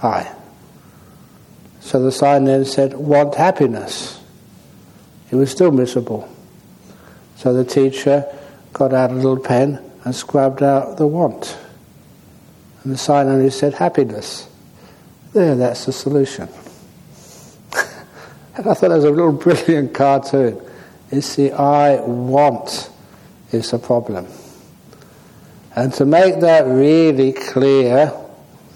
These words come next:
and somebody was just asking me about, you know,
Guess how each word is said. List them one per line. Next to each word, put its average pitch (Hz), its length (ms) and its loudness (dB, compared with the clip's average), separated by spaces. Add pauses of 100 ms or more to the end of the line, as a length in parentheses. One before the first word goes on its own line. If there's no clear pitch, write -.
(380)
and 127 140 -4
somebody 151 400 4
was 135 240 2
just 135 220 0
asking 135 540 2
me 127 180 2
about, 127 680 0 (520)
you 135 60 0
know, 123 260 0